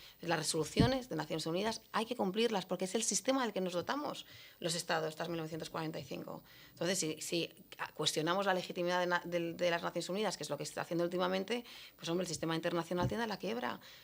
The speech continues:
Cuidémonos todos un poco y lo único que se pretende aquí es reconocer el Estado palestino para que los israelíes, los palestinos vivan en paz.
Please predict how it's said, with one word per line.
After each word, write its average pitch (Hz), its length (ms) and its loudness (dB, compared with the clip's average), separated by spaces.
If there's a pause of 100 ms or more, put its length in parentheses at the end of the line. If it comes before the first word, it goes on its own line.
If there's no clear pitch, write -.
(140)
Cuidémonos 196 560 4
todos 214 260 4
un 214 140 0
poco 220 400 0 (280)
y 165 100 0
lo 156 100 6
único 180 200 4
que 202 80 -2
se - 120 -2
pretende 214 340 0
aquí 202 220 0
es 220 80 -2
reconocer 165 420 2
el 180 60 4
Estado 190 320 2
palestino 214 500 4
para 185 180 6
que 175 100 2
los 165 120 2
israelíes, 175 440 6
los 226 100 4
palestinos 208 500 2
vivan 262 300 -2
en 190 100 -4
paz. 262 280 2